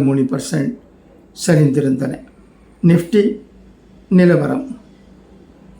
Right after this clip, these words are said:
நிஃப்டியை பொறுத்தவரை இருபத்தி நாலாயிரத்தி தொள்ளாயிரத்தி தொண்ணூற்றி ஆறு புள்ளிகளுடன் தொடங்கியது. அதிகபட்சமாக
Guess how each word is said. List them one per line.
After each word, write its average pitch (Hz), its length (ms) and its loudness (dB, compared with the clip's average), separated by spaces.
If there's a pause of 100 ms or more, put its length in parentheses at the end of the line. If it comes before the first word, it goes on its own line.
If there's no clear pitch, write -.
(1400)
நிஃப்டியை 170 1120 2 (540)
பொறுத்தவரை 160 540 2 (1040)
இருபத்தி 202 440 4
நாலாயிரத்தி 143 680 2
தொள்ளாயிரத்தி 147 540 0 (180)
தொண்ணூற்றி 147 400 0 (120)
ஆறு 147 180 2 (440)
புள்ளிகளுடன் 165 680 2 (520)
தொடங்கியது. 151 640 2 (720)
அதிகபட்சமாக 147 840 0